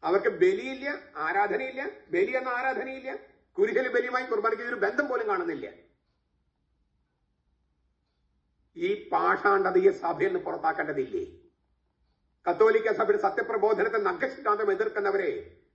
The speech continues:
എന്തിനാണ് ആ സഭയുടെ ഉള്ളിൽ പിടിച്ചു നിർത്തുന്നത്? അവർ ഉള്ളിൽ പിടിച്ചു നിർത്താൻ ഏത് മെത്രാൻ, എന്ത് മെത്രാനും, എന്തിനാണ് മെത്രാന്മാർ ഇങ്ങനെ, ഇങ്ങനെ അമിതമായി സഹായിക്കുന്നത്?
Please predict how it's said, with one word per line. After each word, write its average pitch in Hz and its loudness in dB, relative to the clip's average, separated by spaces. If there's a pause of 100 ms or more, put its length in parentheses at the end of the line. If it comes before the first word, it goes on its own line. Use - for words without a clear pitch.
എന്തിനാണ് 233 0
ആ 196 2
സഭയുടെ 196 -2
ഉള്ളിൽ 190 2
പിടിച്ചു 175 -2
നിർത്തുന്നത്? 151 -8 (1120)
അവർ 247 0
ഉള്ളിൽ 262 -4
പിടിച്ചു 208 -6
നിർത്താൻ 208 0
ഏത് 226 4
മെത്രാൻ, 220 -2
എന്ത് 202 2
മെത്രാനും, 226 -2 (100)
എന്തിനാണ് 240 -2
മെത്രാന്മാർ 196 -2
ഇങ്ങനെ, 180 -2 (220)
ഇങ്ങനെ 180 0 (120)
അമിതമായി 208 2
സഹായിക്കുന്നത്? 160 -4